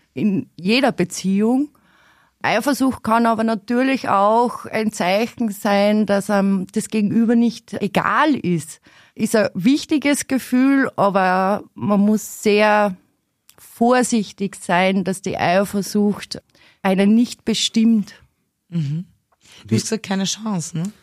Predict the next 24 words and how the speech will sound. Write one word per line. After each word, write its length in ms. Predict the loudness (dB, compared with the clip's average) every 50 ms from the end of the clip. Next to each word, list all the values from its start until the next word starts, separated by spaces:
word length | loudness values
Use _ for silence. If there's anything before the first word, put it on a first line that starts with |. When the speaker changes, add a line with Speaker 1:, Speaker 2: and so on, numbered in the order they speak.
| _ _ _ _ _ -6
Speaker 3:
Wir 160 | -4 -4 -2
sind 240 | 0 0 0 2 2
in 120 | 2 2
der 100 | 0 0 0
glücklichen 480 | -2 -4 -4 -4 -6 -12 -4 -2 -2
Lage, 440 | 0 0 0 -2 -2 -4 -2 -2 -2
dass 240 | -2 -4 -8 -6 -4
wir 100 | -4 -4
sehr, 520 | -4 -6 -8 -8 -6 -6 -4 -4 -2 -4 -4
sehr 200 | -2 -2 -4 -4
viel 460 | -6 -8 -10 -6 -4 -2 -2 -2 -2
über 220 | -2 -2 -4 -4 -4
unsere 680 | -4 -4 -4 -6 -6 -6 -4 -4 -4 -4 -6 -8 -10 -12 _ _ _ _
Gelüste 960 | -6 -4 -2 -2 -2 -2 -2 -2 -4 -6 -12 -16 _ -4 -2 -2 0 0 -2
oder 460 | -2 -2 -2 -2 -2 -2 -2 -4 -4 -6 -8 -12 -16 _ _ _ _ _ _ _ _ _ _ _ -4
Bedürfnisse 840 | -4 -2 0 0 2 2 2 0 0 0 0 0 0 -2 -4 -4 -4
reden. 500 | -2 -4 -2 0 0 0 -2 -2 -6 _ _ _ _ _ _ _
Und 380 | -2 0 2 2 2 0 0 -4
da 60 | -4
kommt 260 | -2 -2 -4 -4 -4
keine 260 | -4 -2 -2 0 0 -2
Eifersucht 500 | -4 -6 -8 -12 -12 -10 -12 -10 -8 -6
auf. 480 | -4 -4 -4 -6 -10 -16 -20 -20 -20 -20 -20 _ _ _ _ _ _ _ _ _ _ -8
Äh, 40 | -4